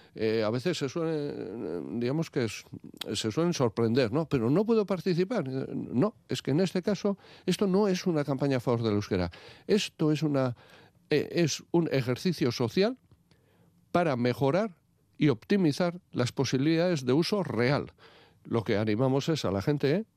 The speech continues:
es por lo menos que llegue a un nivel de comprensión para ir, poder participar en posteriores Euskara al Días. Por ejemplo, cuando, eh, se quiere formar un, eh,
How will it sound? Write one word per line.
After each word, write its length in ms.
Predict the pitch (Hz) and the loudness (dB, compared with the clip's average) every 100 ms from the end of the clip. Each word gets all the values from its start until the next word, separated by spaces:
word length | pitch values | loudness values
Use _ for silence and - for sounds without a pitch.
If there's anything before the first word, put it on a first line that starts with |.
| - | -2
es 280 | 143 165 - _ - | -2 -2 -8 _ -2
por 160 | 117 | 0
lo 80 | 101 | 2
menos 240 | 110 135 - | 2 2 0
que 120 | 113 | 0
llegue 140 | 120 | 2
a 60 | 135 | 2
un 100 | 135 | 4
nivel 220 | 143 143 | 4 2
de 100 | 135 | 2
comprensión 500 | 156 139 147 131 214 | 0 0 0 2 0
para 200 | 127 110 | 2 0
ir, 100 | 117 | 0
poder 320 | - 113 120 | -2 0 0
participar 560 | 135 120 127 123 156 170 | -2 -2 0 0 0 0
en 80 | 113 | -2
posteriores 560 | 107 104 123 120 98 | -2 0 2 2 -2
Euskara 320 | 92 - 87 | -4 -2 -2
al 80 | 85 | 0
Días. 240 | 101 101 - - - - - | 0 0 -4 -20 -20 -20 -10
Por 140 | - 107 | -2 2
ejemplo, 320 | 165 147 85 | 2 0 -2
cuando, 420 | 98 104 117 113 - - - | -2 0 0 0 -4 -20 -20
eh, 380 | - 117 110 110 | -4 0 2 2
se 160 | 101 104 | 0 -2
quiere 220 | 147 147 | 0 0
formar 340 | 143 139 139 139 | 0 0 2 2
un, 340 | 147 143 131 | 2 2 0
eh, 340 | - 123 113 | 0 2 2